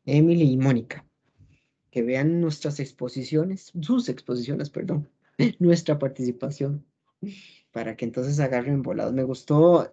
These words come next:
todas estuvieron bien. Ok, hay mérito. Pero me gustó mucho la de Mariela porque fue un poquito más amplia.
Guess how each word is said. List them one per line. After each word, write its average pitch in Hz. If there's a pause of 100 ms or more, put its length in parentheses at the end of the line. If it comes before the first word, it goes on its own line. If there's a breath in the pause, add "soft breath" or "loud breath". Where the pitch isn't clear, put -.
todas 185
estuvieron 175
bien. - (240)
Ok, - (160)
hay 143
mérito. 131 (340 soft breath)
Pero 143
me 139
gustó 135
mucho 151
la 160
de 131
Mariela 123
porque - (100)
fue 147
un 147 (340)
poquito -
más 120
amplia. 117